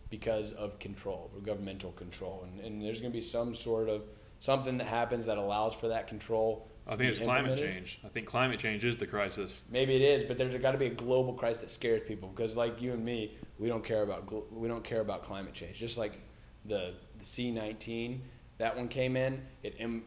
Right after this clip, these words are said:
Speaker 1: it made sure that, hey, uh, now we can, th-, what they try to send out the, um, uh,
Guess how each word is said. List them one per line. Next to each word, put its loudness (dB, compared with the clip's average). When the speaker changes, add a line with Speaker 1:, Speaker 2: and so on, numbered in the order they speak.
Speaker 1:
it -4
made 2
sure 0
that, 0
hey, 0
uh, -4
now -2
we 0
can, -8
th-, -6
what -2
they 0
try -4
to -2
send -4
out -2
the, -4
um, -10
uh, -16